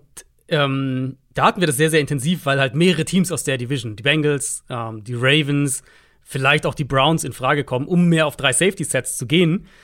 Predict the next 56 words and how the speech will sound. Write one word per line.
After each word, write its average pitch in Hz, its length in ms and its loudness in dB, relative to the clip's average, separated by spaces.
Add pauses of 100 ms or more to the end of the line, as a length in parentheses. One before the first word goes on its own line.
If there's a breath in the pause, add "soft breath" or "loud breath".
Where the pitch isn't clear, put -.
(340 soft breath)
Dann 151 280 0
ist 180 120 4
es 165 100 -2
so, 170 120 4
haben 165 80 2
wir 165 80 0
die 139 80 -4
letzten 170 220 0
Wochen 160 80 4
haben 147 80 2
wir 151 40 0
nicht 180 120 -2
so 156 80 2
oft - 120 -4
drüber 135 140 -6
gesprochen, 175 360 -2
weil 135 100 -4
einfach 131 180 -4
nicht 131 160 -6
so 131 80 -8
wahnsinnig 127 340 -4
viele 123 200 -8
Defenses 127 440 -8
in 120 60 -10
der, 123 480 -6
ähm, 120 420 -8
in 117 100 -12
der 120 120 -6
Richtung 135 220 -8
dann 120 160 -4
ansonsten 143 320 -4
unterwegs 123 380 -6
sind. 151 200 -2 (840 loud breath)
Die 135 100 -8
Chargers 156 320 2
sind 151 140 0
auf 123 100 -4
jeden 139 160 -2
Fall 123 140 -2
ein 123 80 -2
Team, 120 240 -8
wo 120 60 -6
ich - 100 -10
mir 117 80 -8
das 117 120 -8
vorstellen 110 460 -8
könnte, 113 480 -14
weil 123 340 -2
du 131 220 -6 (540)
investierst 175 640 2
nicht 160 140 -2
einfach 160 240 0
so 147 160 0
deinen 139 360 0
zweithöchsten 156 600 0
Draft-Pick 139 600 -2